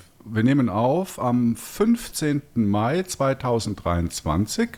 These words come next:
Und der fünfzehnte Mai ist ein ganz besonderes Datum, nämlich der Geburtstag von gnu Linux C H. Leo hat genau an diesem Tag vor drei Jahren, also zweitausendzwanzig,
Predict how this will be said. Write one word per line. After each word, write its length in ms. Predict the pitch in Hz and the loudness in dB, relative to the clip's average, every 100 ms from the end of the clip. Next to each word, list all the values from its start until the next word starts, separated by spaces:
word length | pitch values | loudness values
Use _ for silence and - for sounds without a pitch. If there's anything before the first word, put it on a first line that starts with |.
| - - - - - - - - | -18 -20 -20 -20 -20 -20 -20 -4
Und 520 | 113 117 117 110 - | 4 8 8 6 2
der 100 | 104 | -2
fünfzehnte 640 | 98 156 170 - 123 110 95 | 0 0 -2 -2 -2 0 0
Mai 220 | 92 92 | 2 0
ist 120 | 92 | 0
ein 80 | 87 | -2
ganz 240 | 85 98 | -2 -4
besonderes 720 | - 78 85 82 76 78 - | -4 -4 -2 -2 -4 -6 -8
Datum, 800 | - 65 - - 196 214 190 107 | -2 0 0 -2 0 2 2 4
nämlich 420 | 85 78 85 147 - | 4 6 4 2 2
der 120 | 180 | 0
Geburtstag 880 | 165 - 78 - - - 123 139 | 0 0 -2 -2 -6 -2 -2 -2
von 520 | - - 135 135 147 139 | -6 -4 0 0 0 -4
gnu 220 | - 151 | 2 2
Linux 500 | 156 135 143 135 - | 4 4 4 2 -6
C 160 | - 131 | -2 2
H. 340 | 135 127 135 135 - - - - - | 4 4 2 0 -12 -18 -18 -18 -8
Leo 300 | 107 139 156 | 0 2 2
hat 420 | 143 160 - - - | 2 0 -4 -16 -4
genau 340 | - 139 190 | 0 2 4
an 100 | 170 | 2
diesem 280 | 151 131 131 | 0 0 -2
Tag 460 | - 127 135 131 - | 0 0 0 -2 -12
vor 240 | - 135 | -2 -2
drei 240 | 120 104 104 | 2 2 2
Jahren, 480 | 95 95 110 131 | 2 2 2 2
also 240 | 104 98 92 | 0 0 -2
zweitausendzwanzig, 1400 | - 110 117 - 120 92 - - 95 120 - 175 - | -4 -4 -2 -2 -2 -2 -4 0 2 2 0 -4 -4